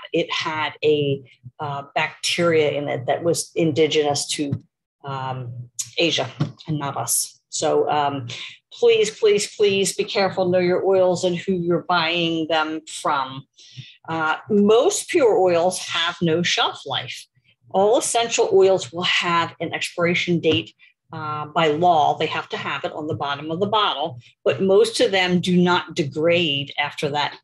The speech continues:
expiration date. An exception to that is the citrus oils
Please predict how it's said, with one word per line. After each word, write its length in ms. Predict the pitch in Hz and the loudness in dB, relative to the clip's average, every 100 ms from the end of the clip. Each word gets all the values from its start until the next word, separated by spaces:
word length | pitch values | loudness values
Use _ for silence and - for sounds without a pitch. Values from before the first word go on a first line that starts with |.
| - | -4
expiration 920 | 160 - 156 151 175 170 - 147 143 | -2 -2 0 2 2 0 -2 -2 0
date. 320 | 165 131 - _ _ - - - | 0 0 -6 _ _ -6 -6 -2
An 140 | 190 | -2
exception 760 | 170 - - 175 175 - 214 214 | -2 -2 -2 -2 -2 -2 -2 -2
to 200 | 254 214 | -2 0
that 320 | 160 165 - - | 0 -2 -2 0
is 160 | - | 0
the 100 | 466 | 0
citrus 540 | 466 - 427 254 - 151 | 0 -2 0 -2 -2 0
oils 520 | 143 139 151 - | 0 0 -4 -8